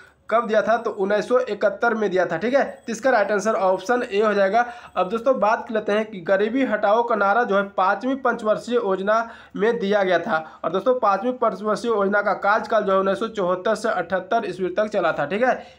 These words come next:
इस योजना का मुख्य उद्देश्य गरीबी उन्मूलन तथा आत्मनिर्भरता की प्राप्ति थी, ठीक है।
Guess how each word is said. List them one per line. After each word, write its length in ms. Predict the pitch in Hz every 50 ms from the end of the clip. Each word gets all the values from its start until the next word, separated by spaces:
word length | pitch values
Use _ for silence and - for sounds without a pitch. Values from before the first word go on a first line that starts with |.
| - -
इस 180 | 262 269 269
योजना 360 | - 233 220 214 214 226 247
का 160 | 254 254 233 202
मुख्य 280 | 190 220 247 240 247
उद्देश्य 460 | 202 202 190 175 190 214 220 220 - - - - -
गरीबी 420 | 170 175 190 196 208 202 208 254 269
उन्मूलन 580 | - - 214 202 196 202 208 208 214 240 240
तथा 280 | 240 233 214 214 202 214
आत्मनिर्भरता 1120 | 226 220 - - 196 202 226 226 - 226 220 208 196 196 196 185 170 185 185 185 220 233 240
की 180 | 233 240 240
प्राप्ति 420 | 247 247 208 180 165 160 - 175 160
थी, 160 | 165 160 143
ठीक 140 | 147 202 233
है। 180 | 269 269 269